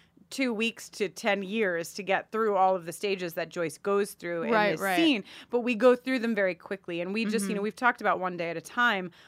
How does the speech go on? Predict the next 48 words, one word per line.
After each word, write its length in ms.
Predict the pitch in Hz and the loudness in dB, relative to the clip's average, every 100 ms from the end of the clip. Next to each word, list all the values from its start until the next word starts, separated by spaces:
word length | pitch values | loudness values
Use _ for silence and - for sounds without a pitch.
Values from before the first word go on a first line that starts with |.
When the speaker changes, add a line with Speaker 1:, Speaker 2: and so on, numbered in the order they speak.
| - | -2
Speaker 1:
on 180 | 214 208 | 0 0
this 140 | 196 | -2
show. 460 | - 202 180 165 160 - _ | -2 0 2 2 -2 -10 _
Uh, 220 | 196 185 175 | 0 0 2
and, 260 | 214 208 | 0 0
and 140 | 190 220 | 0 4
that's 240 | 247 240 | 4 2
a 60 | 233 | -6
show 180 | - 208 | -2 2
that 100 | 202 | 4
I 120 | 185 | 4
feel 400 | - 214 202 185 202 | 2 -2 0 0 -4
did 180 | 190 208 | 2 2
the 80 | 202 | 2
same 320 | - 285 277 | -2 0 0
thing. 300 | - 294 233 | 0 0 0
They 100 | 180 | -2
really 400 | 185 220 269 294 | -2 0 2 2
executed, 640 | 220 - - - 202 190 | 0 -2 -12 -10 -6 -4
like, 100 | 180 | -2
a 60 | 180 | -4
lot 260 | 180 175 185 | 2 4 4
of 100 | 185 | -2
the 60 | |
process 480 | 185 190 165 226 226 | -2 0 0 0 -4
points. 380 | - 285 302 302 | -2 0 2 0
And 100 | 277 | 2
obviously 300 | 247 254 214 | 2 0 -2
they 80 | 202 | -2
had 100 | 185 | -2
Speaker 2:
Yeah. 180 | 170 | -2
Speaker 1:
to 60 | 170 | -4
fit 100 | 165 | -2
them 220 | 202 202 | -2 -2
into, 380 | 185 190 - 180 | -6 -8 -8 -4
they're 100 | 185 | -2
not 160 | 190 190 | -2 -4
gonna 160 | 185 | -8
have 240 | 170 180 170 | -4 -4 -4
us 140 | 165 | -8
wait 320 | 175 165 160 | -8 -8 -6
all 160 | 165 165 | -8 -8
ten 240 | - 165 | -10 -10
years 380 | 160 165 165 165 | -8 -8 -10 -12
to 80 | - | -14
go 100 | - | -16
<laughs> 40 | - | -16
through 220 | - | -10